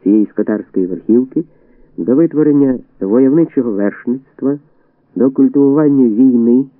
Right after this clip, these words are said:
але війни не народної і не в ім'я народних цілей, але війни приватної і грабіжницької, що найбільш станової, при умові об'єднання кількох баїв для ведення спільної військово-грабіжницької акції.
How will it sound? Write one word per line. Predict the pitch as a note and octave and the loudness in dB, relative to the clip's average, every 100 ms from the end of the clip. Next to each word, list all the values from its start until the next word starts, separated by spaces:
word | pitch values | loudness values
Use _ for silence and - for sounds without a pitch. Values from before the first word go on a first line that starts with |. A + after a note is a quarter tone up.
| _ | _
але | G#2 G#2+ | -2 2
війни | G#2 G#2+ A2 | 2 2 2
не | G2 F#2 G#2 | 0 0 0
народної | G#2+ C3 E3 B2+ G#2 D2 - _ _ _ | 0 0 0 -2 -8 -8 -12 _ _ _
і | F#2+ | -4
не | F#2 | 0
в | |
ім'я | G2 F#2+ B2 | 0 0 2
народних | D3 D3+ D3+ G2+ F2+ - | 2 2 0 -2 -6 -6
цілей, | - F#2+ D2+ - | -2 0 -2 -8
але | - F#2 | -6 -2
війни | F#2+ G2+ G#2+ | 0 2 0
приватної | G#2 G2 F2 G#2+ A#2+ C3 C3 A#2 | -2 -8 -4 -4 -4 0 2 0
і | |
грабіжницької, | A#2+ B2+ F#3 D3 F2 - _ - - _ _ _ _ _ | -2 -2 -2 -2 -4 -8 _ -14 -14 _ _ _ _ _
що | F2 | -4
найбільш | F2 E2 G#2+ G#2+ - _ _ | -2 0 0 0 -6 _ _
станової, | F2+ F2+ A2+ D#3+ G#2+ - _ _ _ _ _ _ _ | -6 -2 0 2 0 -6 _ _ _ _ _ _ _
при | - F#2+ | -6 -4
умові | F#2+ A2 A2 | 0 0 0
об'єднання | F#2+ G2 F2 A2 A#2+ A#2 A2 G#2 _ _ _ _ _ | -2 -4 -2 0 2 2 0 -2 _ _ _ _ _
кількох | A2+ G#2 B2 A#2 | -2 -2 0 -2
баїв | G2 G2 A#2+ B2 C#3 C#3+ - | -2 -2 0 2 2 -2 -10
для | F#2 G2+ | -6 -2
ведення | B2 A#2+ B2 G#2+ - | 0 0 0 -2 -8
спільної | - A#2+ C#3+ D#3 D3+ | -2 2 4 2 2
військово-грабіжницької | B2+ - C3+ C3+ A2+ A2+ G#2+ A2+ B2 B2 - C3+ C3 - | 0 0 0 0 0 -4 0 0 0 -4 -2 0 0 -2
акції. | C3 - _ - - | -8 -8 _ -20 -20